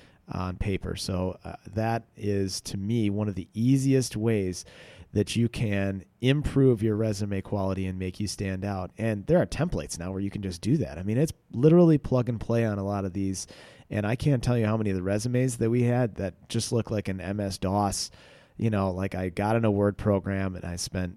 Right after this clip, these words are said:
a little bit of time doing bullet points, and it's not organized in a thoughtful way. And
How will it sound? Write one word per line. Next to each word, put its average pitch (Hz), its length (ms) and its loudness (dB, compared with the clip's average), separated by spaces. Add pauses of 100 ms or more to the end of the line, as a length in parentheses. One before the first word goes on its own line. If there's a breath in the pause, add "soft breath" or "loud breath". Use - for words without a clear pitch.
(140)
a 90 60 -8
little 98 220 -2
bit 101 140 0
of 98 80 0
time 98 300 -2
doing 92 220 -2
bullet 92 280 0
points, 107 560 -4
and 90 240 -6
it's 90 200 -10
not 95 300 -4
organized 104 540 -2
in 113 80 -2
a 104 80 0
thoughtful 101 480 -2
way. 101 280 -2
And 90 180 -8